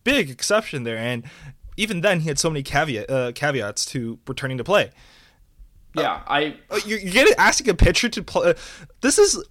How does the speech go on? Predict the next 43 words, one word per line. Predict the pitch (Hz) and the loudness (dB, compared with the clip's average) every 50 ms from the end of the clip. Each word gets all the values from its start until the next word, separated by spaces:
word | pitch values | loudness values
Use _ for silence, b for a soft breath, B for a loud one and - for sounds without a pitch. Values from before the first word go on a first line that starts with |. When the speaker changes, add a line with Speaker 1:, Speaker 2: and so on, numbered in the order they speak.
| - - 196 160 | -14 -16 -14 -12
Speaker 1:
th-, | 190 - - | -12 -10 -4
you're | 180 156 202 247 | -2 0 2 2
not | 226 233 262 254 - | 4 4 4 2 2
just | - 247 202 - | 2 0 0 0
having | - 165 151 - 160 160 170 196 208 180 165 135 117 107 107 110 113 - | -2 -4 0 2 4 6 6 6 4 4 0 -2 -2 -4 -8 -14 -10 -6
the | - 143 | -4 -2
re-, | 135 139 - | 0 0 0
uh, | - 143 139 | -2 -2 -2
the | 135 139 139 135 135 135 131 131 127 85 76 - - | 0 0 2 2 2 2 0 -2 -4 -6 -10 -4 2
full | 165 160 151 147 135 | 4 6 6 6 4
rehabilitation | 143 139 143 139 139 131 127 139 139 156 131 131 - 143 131 | 2 0 -2 0 0 0 0 0 0 0 -2 -2 -2 -4 -6
time. | - - 98 - - - _ b b b b b b b | -6 -8 -10 -10 -12 -20 _ b b b b b b b
You | 135 147 175 202 | -2 2 4 4
are | 208 202 | 4 4
legit, | 202 202 - 143 - - 165 160 220 190 - - | 2 2 0 0 2 2 4 4 4 4 2 0
like, | 160 151 139 - - _ _ _ - | -2 -4 -4 -6 -10 _ _ _ 2
normally | 202 254 302 359 - | 4 4 6 6 4
it | 143 | 2
takes | - - 247 - - | 2 0 -2 -2 -2
a | 135 | -2
year. | 160 202 175 120 - - b b b b b b | 2 2 2 2 0 -4 b b b b b b
You | 160 208 | -4 -2
are | 185 - 214 190 - 143 - | 0 2 2 0 0 -2 0
going | - 196 196 196 185 - _ - | 0 2 2 0 -2 -4 _ -2
under, | 180 175 196 208 185 190 165 151 135 139 135 - - - - | -2 0 0 2 4 4 4 4 2 0 0 -2 -2 0 2
under | 180 202 180 170 143 | 2 2 2 0 0
half | - - 170 180 190 - 175 | 2 2 2 0 0 0 -2
a | 135 | -4
year | 117 113 117 104 92 90 - - - - - - - - _ - - - | -4 -6 -8 -10 -10 -14 -20 -20 -20 -20 -20 -20 -20 -20 _ -20 -14 -4
to | - 170 | 0 0
have | 165 160 | 2 2
him | 156 | 0
come | 147 - - 147 | -2 -2 0 0
back | 143 135 - - | 0 -2 0 2
pitching | - 143 127 - 123 | 0 2 2 0 -4
the | 113 107 | -6 -6
baseball. | - 110 107 101 - - 82 73 - b b b b b b b | -6 -6 -6 -8 -10 -12 -14 -16 -16 b b b b b b b
What | b 208 254 - | b 2 4 6
the | - 415 370 | 6 6 6
fuck? | - - - - - 226 214 139 107 - - | 4 0 -6 2 4 6 6 6 6 2 0
<laughs> | - - B B B B B B B B B B B B B B B B B - - - - - - - _ _ - - - - _ - - - _ _ - | -4 -6 B B B B B B B B B B B B B B B B B -20 -20 -20 -20 -20 -20 -20 _ _ -20 -20 -20 -20 _ -20 -20 -20 _ _ -10
Speaker 2:
It's | 170 165 - | -8 -6 -6
absurd. | 202 - - - - 151 117 78 62 - | -6 -8 -6 -4 -4 -2 -4 -4 -6 -12